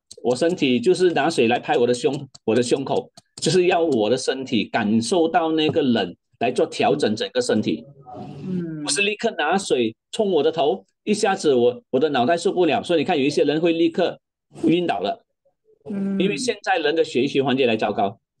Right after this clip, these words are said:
Speaker 2: 嗯，嗯，嗯。
Speaker 1: 啊。
Speaker 2: 呀，所以每逢要去，呃，那个，那个
Speaker 1: 嗯。
Speaker 2: 洗澡的时候，喝一杯水啊。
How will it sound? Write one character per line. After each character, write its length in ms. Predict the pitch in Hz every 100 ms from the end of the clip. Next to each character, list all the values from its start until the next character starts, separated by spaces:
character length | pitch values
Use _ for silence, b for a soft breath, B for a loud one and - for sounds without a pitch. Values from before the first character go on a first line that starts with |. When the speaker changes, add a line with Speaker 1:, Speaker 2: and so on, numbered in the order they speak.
| _ - - - - -
Speaker 2:
嗯， 360 | 185 180 180 180
嗯， 300 | 160 151 139
嗯。 540 | 147 147 147 - 135 - _ -
Speaker 1:
啊。 280 | 107 - - - - - - - - 180
Speaker 2:
呀， 220 | 202 190
所 220 | - 247
以 60 | 254
每 240 | 196 190
逢 340 | 185 202 226 233 _
要 200 | 233 233
去， 440 | 233 233 220 202 170
呃， 540 | 151 156 143 139 143
那 180 | 160 190
个， 200 | 180 170
那 180 | 170 175
个 140 | 175
Speaker 1:
嗯。 200 | 165 151
Speaker 2:
洗 360 | 127 - 175 214
澡 200 | 190 151
的 120 | 185
时 120 | -
候， 120 | 156 165
喝 160 | 208
一 120 | 202
杯 200 | 196 175
水 280 | 156 - 147
啊。 140 | 143